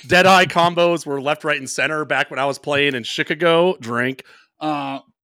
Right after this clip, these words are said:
it's, like, the greasiest card you can put in a deck, in my opinion. Uh, I hate it. I think I have a copy that I should just immediately go sell for something else, 'cause I think I got it for fifty cents for some deck a million years ago.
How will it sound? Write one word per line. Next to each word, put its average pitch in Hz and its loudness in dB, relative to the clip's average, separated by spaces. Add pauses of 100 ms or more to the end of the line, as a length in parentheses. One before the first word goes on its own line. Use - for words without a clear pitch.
(1400)
it's, 190 2
like, 226 6
the 208 2
greasiest 165 -2
card 147 4
you 139 -4
can 135 -10
put 143 -12
in 135 -12
a 139 -6
deck, 139 -6
in 143 -14
my 139 -4
opinion. 147 -4
Uh, 123 2 (100)
I 143 2
hate 156 0
it. 156 2
I 131 0
think 175 -4
I 160 4
have 156 4
a 143 -2
copy 147 0
that 135 0
I 123 2
should 131 -6
just 139 -6
immediately 131 -4
go 135 0
sell 131 -2
for 139 -8
something 127 -6
else, 190 0 (240)
'cause - -8
I 156 0
think 156 2
I 151 4
got 147 4
it 135 -4
for 139 -8
fifty 143 -6
cents 139 0
for 131 -10
some 143 -4
deck 131 0
a 123 -4
million 123 -4
years 156 -2
ago. 151 0